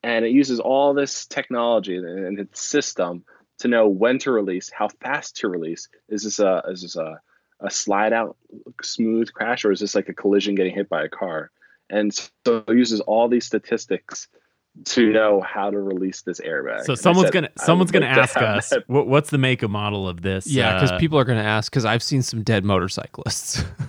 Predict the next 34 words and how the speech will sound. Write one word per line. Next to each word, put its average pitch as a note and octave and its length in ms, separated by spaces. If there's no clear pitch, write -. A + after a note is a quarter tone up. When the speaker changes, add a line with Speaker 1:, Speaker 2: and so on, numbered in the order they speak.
Speaker 1:
Oh, C3+ 200
yeah. A#2+ 160
Uh, B2 260
so A2+ 480
the A#2+ 80
airbag C#3+ 380
system, A2 340
it's - 180
made, A2 480
it's - 160
called, B2 520
uh, F#2+ 420
by G#2+ 240
Alpine A#2 460
Stars F#2 640
Tech - 460
Air G2+ 420
Vest. - 540
Speaker 2:
Okay. F2 240
Speaker 1:
So G#2 360
you A2 160
basically B2+ 420
just F2+ 240
zip A2 220
it A#2 100
into A2+ 280
your F#2+ 320
leather F#2+ 280
suit G#2 420
and F2+ 240
you're E2+ 120
good F2 180
to F#2 60
go. D2 120